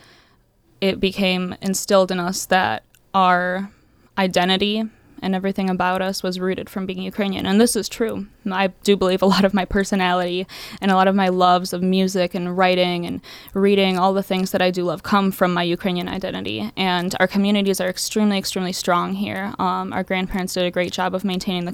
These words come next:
culture, passing the language on to us, um, and continuing religion here in the United States, which, um,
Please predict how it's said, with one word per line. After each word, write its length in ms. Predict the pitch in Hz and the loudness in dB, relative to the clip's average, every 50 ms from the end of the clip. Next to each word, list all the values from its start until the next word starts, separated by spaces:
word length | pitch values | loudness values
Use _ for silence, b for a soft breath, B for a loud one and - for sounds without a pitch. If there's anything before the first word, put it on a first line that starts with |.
| - - | -2 0
culture, 340 | 180 180 - - 196 180 180 | 0 0 0 -2 -4 -4 -4
passing 400 | - - 185 180 180 - 190 185 | -2 -2 -2 -2 -2 -2 -4 -4
the 80 | 180 | -2
language 320 | 175 170 170 175 180 185 - | -2 -2 -2 -2 -2 -2 -2
on 180 | 175 180 180 185 | -2 -2 -4 -4
to 120 | - 208 | -2 0
us, 380 | 180 180 180 185 - - - - B B B B B B B B B | 2 2 2 0 -2 -6 -14 -16 B B B B B B B B B
um, 640 | 180 180 175 180 180 - 214 214 214 214 226 277 - _ - | 0 2 2 0 -2 -4 -6 -6 -6 -8 -10 -14 -12 _ -4
and 600 | 196 190 180 175 175 180 202 196 196 - - - _ b b b b b b | -2 -2 -2 -2 -4 -6 -8 -8 -8 -10 -12 -18 _ b b b b b b
continuing 560 | - - 190 185 - 208 196 190 185 185 185 185 | -2 -2 0 2 4 4 4 4 4 2 0 0
religion 640 | 185 185 180 180 180 180 - 180 180 180 185 208 | 0 0 2 0 0 -2 -2 -6 -6 -6 -6 -6
here 540 | 214 - - 202 185 180 180 180 185 202 226 - | -6 -4 -2 0 0 0 0 -2 -4 -8 -8 -4
in 100 | - 190 | -4 -2
the 80 | 185 185 | -2 -2
United 340 | 180 180 185 185 185 185 | -2 -2 -2 -2 -4 -4
States, 400 | - - - 185 208 190 - - | -6 -8 -6 -6 -6 -6 -8 -8
which, 320 | - 185 185 - - - - - - - | -8 -8 -6 -6 -6 -8 -8 -10 -8 -6
um, 400 | 185 180 196 - 185 190 190 - | -6 -6 -6 -6 -8 -10 -10 -12